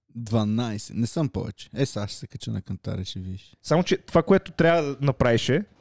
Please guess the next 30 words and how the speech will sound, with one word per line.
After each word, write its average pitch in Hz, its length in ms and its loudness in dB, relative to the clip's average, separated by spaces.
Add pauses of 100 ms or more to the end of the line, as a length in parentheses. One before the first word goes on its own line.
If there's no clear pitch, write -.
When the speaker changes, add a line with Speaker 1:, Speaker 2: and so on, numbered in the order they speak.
(420)
Speaker 2:
трябва 156 140 6
първо 175 240 6
да 170 120 6
размислиме 156 460 6
за 123 100 4
какво 156 240 4
ще 165 140 4
е 139 40 6
баса 120 440 0 (120)
и, 120 140 4
нали, 117 320 4
там, 101 280 -2
competition, 113 500 -4
как 101 140 -8
ще - 100 -12
му 85 60 -10
казваме. 80 360 -12 (480)
Първо 170 200 6
за 139 100 2
какво 139 300 2
ще 131 200 -2
е, 147 60 -2
второ 143 280 4
колко 117 260 2
време 139 260 4
ще 113 240 -2
е 180 80 -4 (600)
Speaker 1:
М. 107 320 2 (180)
Speaker 2:
и 123 840 4 (260)
трето 151 440 4